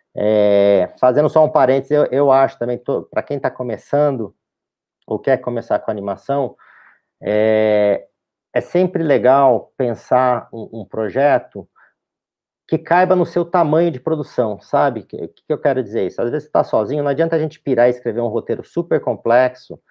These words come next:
que vai levar, sei lá, dois anos pra produzir, né? Ou precisa de muito dinheiro. Então, eu, eu, eu acho que vale ho-, hoje, até porque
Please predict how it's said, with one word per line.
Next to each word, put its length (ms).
que 140
vai 200
levar, 800
sei 160
lá, 100
dois 380
anos 260
pra 160
produzir, 580
né? 220
Ou 240
precisa 280
de 60
muito 320
dinheiro. 440
Então, 440
eu, 160
eu, 300
eu 180
acho 240
que 100
vale 460
ho-, 200
hoje, 320
até 180
porque 340